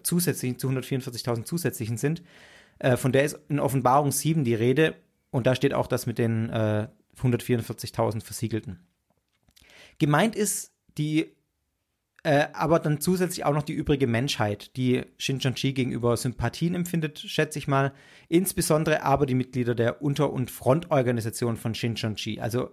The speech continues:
angegliederte Organisationen, die keine Vollmitglieder von Shincheonji sind, keine versiegelten Mitglieder. Menschen, die die Botschaft von S C J abgelehnt haben oder gar aus Shincheonji ausgetreten sind,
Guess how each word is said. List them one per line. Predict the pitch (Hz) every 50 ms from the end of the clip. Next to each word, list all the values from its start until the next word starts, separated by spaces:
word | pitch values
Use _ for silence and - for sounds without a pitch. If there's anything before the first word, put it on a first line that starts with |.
| _ _ _ _ _ _ _ _
angegliederte | - 135 139 151 147 143 143 - - - _ - - - - 131 117 123 139 139 139 135 123 139 139
Organisationen, | 135 117 123 120 113 120 107 - 127 127 131 120
die | 117
keine | - - 117 120 120 120
Vollmitglieder | - - - 117 117 117 120 110 - - 120 107 107 107
von | - - 107 110 117 -
Shincheonji | - - 120 110 104 - 107 101 - 113 107
sind, | - - 101 -
keine | - - 101 98 -
versiegelten | - 107 - - 107 104 110 - 107 101
Mitglieder. | 101 101 - - 117 110 - - - - _ _ _ _ _ _ _ _ _ _ _ - - - - - - _
Menschen, | 143 147 170 233 226 - 240 202
die | 196 175
die | 151 143
Botschaft | 123 131 147 185 196 - 214 196 196
von | - - 156 -
S | - 156 - -
C | - 147
J | 143 127 - - - _
abgelehnt | 180 220 - - - 190 139 117 113 110 107 110 123
haben | 139 139 156 175 175
oder | - 156 151 165 156
gar | 123 110 139 139 147 135
aus | 143 127 - -
Shincheonji | - 151 156 156 - 127 120 - - 131 -
ausgetreten | - 151 208 220 - - - - - 123 120 - - 120
sind, | - - 147 170 208 208 -